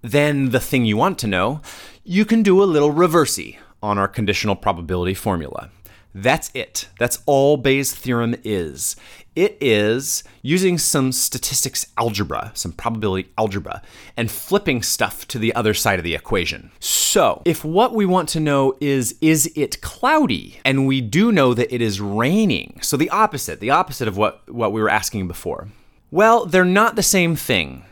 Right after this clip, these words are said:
Very obviously, they're not the same thing. How likely is it to rain if I know that it is cloudy? Well, it is very likely to rain, okay? Maybe, let's say forty percent. Maybe not that likely, but forty percent, forty, fifty percent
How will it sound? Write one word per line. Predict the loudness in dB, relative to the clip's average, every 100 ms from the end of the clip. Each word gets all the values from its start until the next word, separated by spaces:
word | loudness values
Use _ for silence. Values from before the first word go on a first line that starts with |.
| _ -2
Very | 2 4
obviously, | 4 2 0 2 2
they're | 4
not | 2 0
the |
same | -4 -4 -4
thing. | -10 -16 -20 -20 -20 -12
How | -4 2 4
likely | 4 2 0 -2 0
is | 0 0
it | 0
to | -2
rain | -2 0 2 2 0 -4 -8
if | -4
I | -2 -2
know | 0 2 4 4 4 0 -2
that | -4 -4 -2
it | 0
is | -2
cloudy? | -6 -2 2 2 2 -4 -12 -18 -20 -20 -6
Well, | -4 -2
it | -4
is | -6 -2
very | 2 4 4 4
likely | 2 2 0 -2 0
to | -2 -2
rain, | 0 0 2 2 -2 -8 -14
okay? | -6 0 2
Maybe, | 2 2 0
let's | 0 0 2
say | 0
forty | 2 2 2 0
percent. | -4 -2 -2 -2
Maybe | 0
not | 2 0 -2
that | 0 2 0
likely, | -4 -6 -4
but | -2 0
forty | 0 0
percent, | -2 -6 -2 -2 0
forty, | 2 2
fifty | 2 -2 0 -2
percent | -2 -4 -4 -6